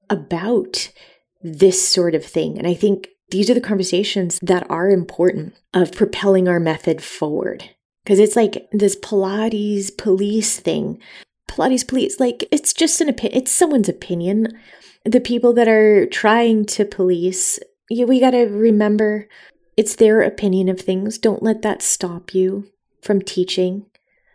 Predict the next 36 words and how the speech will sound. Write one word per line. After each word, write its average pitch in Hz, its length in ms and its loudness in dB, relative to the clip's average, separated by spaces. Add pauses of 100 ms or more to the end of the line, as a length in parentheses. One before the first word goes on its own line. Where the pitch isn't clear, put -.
(200)
Reach 262 260 -2
out 247 180 -2
to - 100 -6
me. 202 240 2
I'll 165 180 -4
give 185 240 -2
you 180 120 4
an 170 80 -2
inspiring 160 600 -4
talk. - 380 -10
<laughs> - 1400 -2
'Cause 277 220 -2 (400)
the 277 100 2
truth 339 240 4
of 294 80 0
it 302 60 4
is 269 160 0
that 277 160 2
we 285 140 2
need 294 440 2
more 233 300 -2
Pilates 220 420 -2
teachers 196 360 -4
out 208 160 -6
there 185 220 0
that 180 280 -2
are 180 320 0 (300)
inspiring 180 640 -2
people. - 460 -8 (640)
We 214 120 4
need 240 240 4
more 262 200 2
Pilates 214 380 0
teachers 196 500 -2
that 175 180 -4
are 170 320 -6